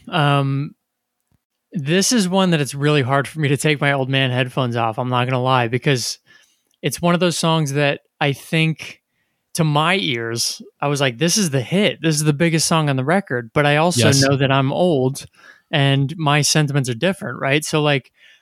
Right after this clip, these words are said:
Speaker 1: I think this song would have been huge in the nineties. Um, but I don't
Speaker 2: Agreed.
Speaker 1: know, I don't even think that it's the biggest song, you know? Like, it's, it's definitely not one of the biggest songs on this record.
Speaker 2: Yeah, like, the, um,
Speaker 1: It has this real, like,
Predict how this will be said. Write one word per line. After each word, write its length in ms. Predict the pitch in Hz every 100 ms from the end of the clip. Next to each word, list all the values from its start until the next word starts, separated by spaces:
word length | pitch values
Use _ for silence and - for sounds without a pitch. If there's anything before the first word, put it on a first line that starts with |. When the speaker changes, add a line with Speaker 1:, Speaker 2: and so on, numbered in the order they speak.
| _
Speaker 1:
I 100 | 147
think 240 | 139 208 196
this 180 | 175
song 220 | - 175 165
would 100 | 156
have 60 |
been 120 | 147
huge 580 | 131 - - 135 139 151
in 80 | 147
the 80 | 127
nineties. 680 | 120 117 127 156 160 - - _ _ _ _ _
Um, 460 | 147 127 127 123 - _
but 200 | 147 139
I 40 |
don't 20 | 131
Speaker 2:
Agreed. 360 | 151 226 -
Speaker 1:
know, 240 | 131 135 131 - -
I 100 | 147
don't 160 | 156 165
even 180 | 156
think 160 | 139 160
that 80 | 160
it's 120 | 151
the 80 | 160
biggest 300 | 151 147 -
song, 400 | 160 175 156 117 _
you 160 | 147 135
know? 200 | 135 143
Like, 200 | 135 127
it's, 180 | 131 -
it's 160 | 156
definitely 360 | - 175 - 135
not 160 | 120 131
one 100 | 123
of 40 |
the 60 | 117
biggest 240 | 123 120
songs 260 | 131 123 127
on 60 |
this 180 | 160 -
record. 360 | 143 143 123 123 _ _ _ _ _ _ _ _ _ _ _ _ _ _ _
Speaker 2:
Yeah, 360 | 185 180 147 -
like, 280 | 160 147 -
the, 400 | - 135 147 143
um, 440 | 131 123 120 120 120 - - - -
Speaker 1:
It 120 | 165
has 340 | 139 214 202
this 280 | 170 165 -
real, 420 | 156 170 165 156
like, 400 | 151 139 131 -